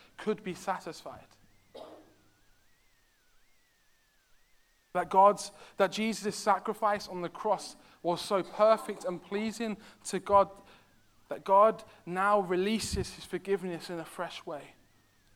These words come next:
That on his behalf we can be forgiven. That God can now forgive all of Sodom. And you're like, you're probably thinking, "Sodom, like,"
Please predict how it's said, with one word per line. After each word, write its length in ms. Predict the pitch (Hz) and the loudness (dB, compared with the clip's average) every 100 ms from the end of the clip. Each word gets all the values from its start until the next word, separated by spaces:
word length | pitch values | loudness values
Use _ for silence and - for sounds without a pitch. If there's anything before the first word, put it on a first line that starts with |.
| _ _ - | _ _ 0
That 100 | 170 | 2
on 140 | 190 | 4
his 180 | 202 202 | 2 2
behalf 440 | 208 175 202 170 - | 0 2 2 2 -2
we 140 | 185 | -8
can 160 | - 170 | -8 -14
be 100 | 151 | -12
forgiven. 440 | 156 151 160 123 117 _ _ _ _ _ _ _ _ _ _ _ _ _ - - | -12 -12 -14 -16 -20 _ _ _ _ _ _ _ _ _ _ _ _ _ -20 -6
That 180 | - 165 | -4 -2
God 300 | 220 202 220 | 6 8 6
can 180 | - 185 | 2 -2
now 180 | 202 180 | 0 -2
forgive 560 | - 170 - 190 170 139 - _ _ _ _ | -4 -12 -8 -8 -8 -14 -20 _ _ _ _
all 480 | - 196 180 165 147 - _ _ _ - | -8 -6 -6 -8 -12 -18 _ _ _ -8
of 120 | 156 | -6
Sodom. 480 | - 165 147 131 123 - _ _ _ _ _ _ _ _ - _ _ _ _ _ - | -6 -6 -8 -12 -20 -20 _ _ _ _ _ _ _ _ -20 _ _ _ _ _ -4
And 200 | 196 226 | -2 0
you're 100 | 220 | 0
like, 180 | 214 175 - | 0 -2 -6
you're 100 | 196 | -6
probably 140 | 202 185 | -6 -8
thinking, 220 | 165 147 | -8 -6
"Sodom, 520 | - 202 196 202 190 | -2 -2 -2 -4 -2
like," 260 | 175 170 | -2 -2